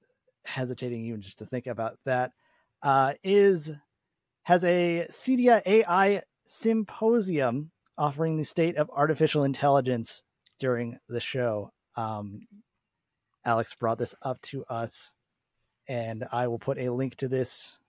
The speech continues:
in the, in the show notes that you can, uh, jump in. But Alex, go ahead and, uh, explain what it does this, what is this about, um, for those who are going to see, uh, or interested in the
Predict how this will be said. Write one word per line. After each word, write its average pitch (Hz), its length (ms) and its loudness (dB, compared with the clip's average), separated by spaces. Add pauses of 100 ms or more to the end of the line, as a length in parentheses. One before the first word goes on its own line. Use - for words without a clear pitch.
(640)
in 131 220 -2
the, 110 320 -8 (240)
in 127 140 -4
the 117 60 -2
show 143 240 0
notes 131 280 -2
that 120 100 -8
you 131 180 -6
can, 123 320 -2
uh, 110 300 -6
jump 117 260 -6
in. 127 120 -2
But 127 180 -2 (540)
Alex, 180 300 4
go 233 120 4
ahead 214 160 4
and, 180 220 -2
uh, 170 300 4
explain 233 600 2 (200)
what 185 640 2
it 220 200 0
does 196 220 6
this, 180 380 -4
what 208 180 4
is 220 140 6
this 196 160 -2
about, 143 580 4
um, 113 500 -4 (320)
for 139 200 -4
those 131 240 2
who 131 80 -4
are 131 100 -2
going 131 180 0
to 117 60 -4
see, 123 300 -4
uh, 113 220 0
or 113 360 -4
interested 120 520 -6
in 117 280 -6
the 107 320 -10